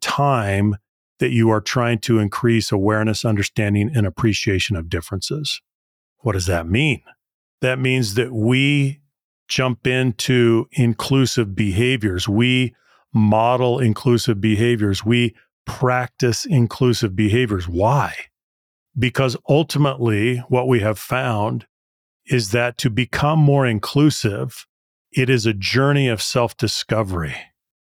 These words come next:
It has to be experiential. You have to generate your own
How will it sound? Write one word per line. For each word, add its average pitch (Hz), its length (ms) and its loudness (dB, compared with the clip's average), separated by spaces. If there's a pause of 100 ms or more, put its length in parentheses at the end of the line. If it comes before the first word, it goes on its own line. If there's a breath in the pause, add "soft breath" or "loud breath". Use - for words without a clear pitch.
(200)
It 127 140 0
has 131 480 -2
to 135 120 0
be 120 240 0
experiential. 110 1200 -2
You 131 220 2
have 139 540 -2
to 127 120 0
generate 117 600 0
your 107 260 -2 (100)
own 160 500 4